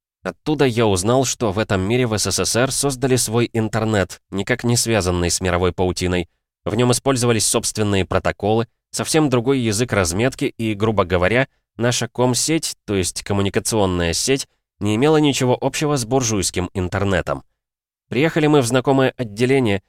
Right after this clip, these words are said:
поднялись на второй этаж в гудящий актовый зал, наполненный журналистами.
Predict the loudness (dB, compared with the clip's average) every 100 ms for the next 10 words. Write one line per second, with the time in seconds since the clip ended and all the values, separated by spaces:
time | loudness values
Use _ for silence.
0 | _ -4 0 0 0 0 -2 0 2 2
1 | -2 -2 -2 -2 -4 -4 -2 -2 -2 -6
2 | -4 -4 -2 -2 -2 0 0 0 0 0
3 | 0 0 0 0 0 0 0 0 -2 -4
4 | -4